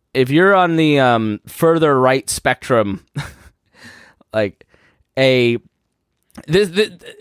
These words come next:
Reinhold, this has, like, all the, the, the, uh, things that inflame them. Uh, she is a, who stu-, she studies the intersection of democracy and technology at the Wilson Center,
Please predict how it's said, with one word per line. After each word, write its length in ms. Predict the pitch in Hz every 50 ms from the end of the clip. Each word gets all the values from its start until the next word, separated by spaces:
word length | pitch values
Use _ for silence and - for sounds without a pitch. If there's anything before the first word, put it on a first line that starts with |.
| - - _ - _ _ _ -
Reinhold, 400 | 143 185 196 202 190 220 202 180
this 160 | 214 220 208
has, 180 | 233 208 196 190
like, 160 | 196 175 - -
all 400 | - 165 185 208 214 220 220 208
the, 300 | 190 208 196 165 151 147 -
the, 320 | 143 160 147 135 131 123 107
the, 360 | 131 139 147 135 131 127 123
uh, 240 | 117 110 101 104 113
things 340 | - 180 175 170 165 165
that 140 | 160 180 156
inflame 680 | - 151 151 151 - - - 156 160 160 160 156 147 127
them. 360 | 123 113 104 101 104 104 104 - _ _ _ _ _ _ _ _ _ _ _ _ _ _ _
Uh, 260 | - 110 123 120 113 113
she 440 | - - - 165 160 151 151 151 -
is 540 | - 139 139 139 135 135 131 127 120 - - -
a, 480 | 127 123 117 113 110 104 101 98 95 - _ - - _ _
who 200 | - 151 165 151
stu-, 220 | - - - 185 -
she 180 | 165 - 175 160
studies 380 | - - 196 180 175 190 180
the 160 | 143 165 - 143
intersection 560 | 160 175 165 - - 170 151 - 185 175 165
of 200 | - 135 143 120
democracy 1040 | 120 143 131 131 139 139 143 147 - - 160 156 151 - 170 160 151 147 147 151 - -
and 180 | 117 120 120
technology 840 | - 143 123 120 131 131 127 131 135 131 123 123 123 117 113 110 107 - _ _ _ _ _ _ _ _ _
at 160 | - 117 110
the 100 | - 139
Wilson 600 | 139 131 139 156 160 156 156 - - 165 147 139
Center, 560 | 131 - - 143 120 113 110 107 104 104 101